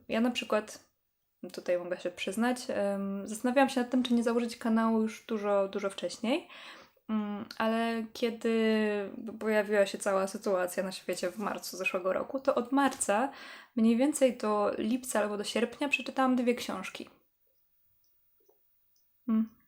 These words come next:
dwie, dwie książki przez jakby tyle miesięcy, e, gdzie zazwyczaj czytam siedem w miesiącu, jednym. E,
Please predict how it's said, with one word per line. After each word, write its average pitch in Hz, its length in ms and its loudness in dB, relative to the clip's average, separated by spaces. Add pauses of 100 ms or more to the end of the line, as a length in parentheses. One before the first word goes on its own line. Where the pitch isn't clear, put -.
(200)
dwie, - 160 -10
dwie - 160 -6
książki 185 420 -4
przez - 480 -8
jakby 208 220 -6
tyle 202 240 -6
miesięcy, 196 480 -8 (600)
e, 190 300 0
gdzie 196 280 0
zazwyczaj 196 480 0
czytam 190 560 -4 (500)
siedem 202 680 0 (160)
w - 60 -8
miesiącu, 185 480 -6 (280)
jednym. 180 340 2 (800)
E, 208 360 2